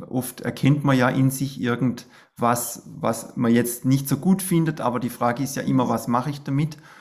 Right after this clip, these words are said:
Und das mal wegzustellen ist besser, wie das jetzt von einer Ecke in die andere zu stellen und trotzdem im System zu lassen.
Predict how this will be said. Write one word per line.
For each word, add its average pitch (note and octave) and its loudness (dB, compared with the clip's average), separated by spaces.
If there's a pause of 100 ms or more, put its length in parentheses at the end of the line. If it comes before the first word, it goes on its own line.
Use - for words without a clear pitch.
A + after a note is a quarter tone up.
(360)
Und A#2+ -2
das - -4
mal A#2 4
wegzustellen C#3 0
ist C#3 -2
besser, C3 0
wie B2 0
das B2+ -2
jetzt - -6
von B2+ -2
einer A#2+ 4
Ecke B2 -2
in A#2+ 2
die A2 0
andere B2 2
zu D3 -4
stellen B2+ 2
und A#2+ -2
trotzdem B2 0
im A#2 6
System A#2 -4
zu - -8
lassen. - -4